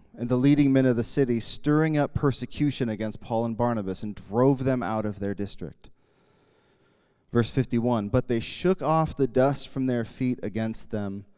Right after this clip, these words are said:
and went to Iconium." Paul and Barnabas shake off the dust from their shoes. That's the, it's a, a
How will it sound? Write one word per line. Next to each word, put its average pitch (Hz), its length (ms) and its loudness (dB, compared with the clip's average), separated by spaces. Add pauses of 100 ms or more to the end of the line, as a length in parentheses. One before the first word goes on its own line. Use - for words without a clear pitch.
(500)
and 90 200 -12
went 104 180 -4
to 110 80 -6
Iconium." 85 680 -10 (1500)
Paul 165 260 10
and 170 100 4
Barnabas 143 540 6
shake 175 420 4
off 156 320 2
the 127 200 2
dust 139 580 0 (240)
from 127 220 0
their 113 160 2
shoes. 110 800 2
That's 113 180 -2
the, 127 160 2 (260)
it's - 220 -2
a, 120 360 4
a 117 180 -2